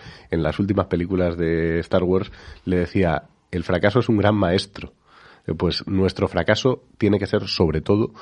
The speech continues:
un gran maestro para quien venga detrás a empujar, eh, un cambio en España, porque la historia no se ha acabado.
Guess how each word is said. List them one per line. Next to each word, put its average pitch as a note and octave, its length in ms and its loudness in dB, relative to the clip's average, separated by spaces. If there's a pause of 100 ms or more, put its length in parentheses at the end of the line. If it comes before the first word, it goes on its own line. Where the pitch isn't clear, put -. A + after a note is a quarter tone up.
(200)
un G2+ 160 2
gran G2 180 4
maestro G#2 360 2
para G#2 140 2
quien D#2+ 140 -2
venga F2+ 180 0
detrás F#2+ 340 -2
a F2+ 40 -2
empujar, E2 540 -2 (360)
eh, D#2+ 400 2
un G2+ 160 2
cambio G2 240 2
en D#2 80 -2
España, G#2+ 320 0
porque D2+ 160 -6
la D2 80 -6
historia F2+ 240 -4
no A#2+ 80 0
se A#2 80 -6
ha - 20 -4
acabado. F2 340 -6